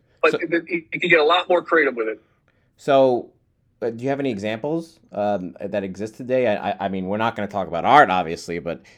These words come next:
Speaker 2: as you said, they are backed by other things. What, what, what are some examples of security tokens out there?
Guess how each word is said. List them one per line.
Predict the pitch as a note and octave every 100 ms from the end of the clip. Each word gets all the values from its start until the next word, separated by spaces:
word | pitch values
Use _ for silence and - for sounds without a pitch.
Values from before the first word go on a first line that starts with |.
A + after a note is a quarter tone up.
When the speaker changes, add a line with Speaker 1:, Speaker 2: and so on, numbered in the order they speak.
| -
Speaker 2:
as | G2+ G#2
you |
said, | G#2+ B2 A2
they | A2
are | G#2+
backed | G2+ G2+ G#2 A2
by | G#2 G2
other | G2 G2
things. | G2 G#2 F#2 F2
What, | G2+ F#2+
what, | A2+ G#2
what | A2
are | A2+
some | - G#2+
examples | F2+ G2+ G#2+ G#2+ E2+ F2
of | -
security | F#2 - F#2 G2+
tokens | F2 D2 D#2 D2
out | C#2+
there? | C#2+ C#2